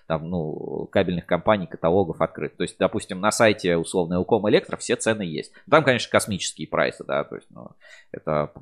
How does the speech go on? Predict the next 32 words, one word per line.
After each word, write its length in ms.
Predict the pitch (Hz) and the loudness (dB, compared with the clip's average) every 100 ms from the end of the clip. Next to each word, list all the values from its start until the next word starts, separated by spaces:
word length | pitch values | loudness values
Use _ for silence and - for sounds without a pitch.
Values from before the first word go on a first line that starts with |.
| _ | _
понятно, 420 | - 78 71 - 69 | 0 0 0 -4 0
да, 220 | 85 90 | 2 2
или 120 | 78 | 0
там 240 | 78 76 | -4 -6
на 140 | 82 87 | -2 0
Эликоне 460 | 90 - 95 80 | 0 2 0 0
где-нибудь 340 | 76 73 71 73 | -4 -10 -10 -10
все 160 | - | -8
цены 280 | 85 87 80 | -4 -4 -4
есть. 260 | 80 57 - | -6 -8 -2
А 80 | 107 | 0
вот 120 | 117 | 0
именно 220 | 120 113 | -2 -2
у 120 | - | 0
заводов 420 | 110 117 190 156 - | 4 4 4 2 -2
как-то 240 | 90 90 | -6 -6
цены, 400 | - 120 139 98 | -4 -2 -2 -4
это 300 | 85 78 - | -6 -8 -10
всегда 320 | - 78 90 | -18 -6 -4
такая 380 | - - 73 - _ _ - _ | -4 -4 -8 -8 _ _ -20 _
определенная 680 | - - 73 80 92 85 82 | -20 -18 -14 -8 -8 -8 -10
секретность. 640 | - 82 - 76 - - - | -10 -12 -8 -8 -8 -20 -20
Мне 480 | 67 - 82 98 90 | -20 -18 -10 -8 -8
непонятно, 640 | 90 98 135 175 - 82 | -4 -4 -2 -6 -6 -10
но, 180 | 87 107 | -8 -6
наверное, 440 | 82 80 90 80 | -4 -4 -6 -8
в 80 | 73 | -10
этом 320 | 78 - 73 - | -10 -12 -20 -12
есть 220 | 80 - | -12 -12
смысл. 240 | 113 131 | -12 -8
Если 180 | 82 - | -8 -8
кто-то 380 | - 85 - | -10 -8 -8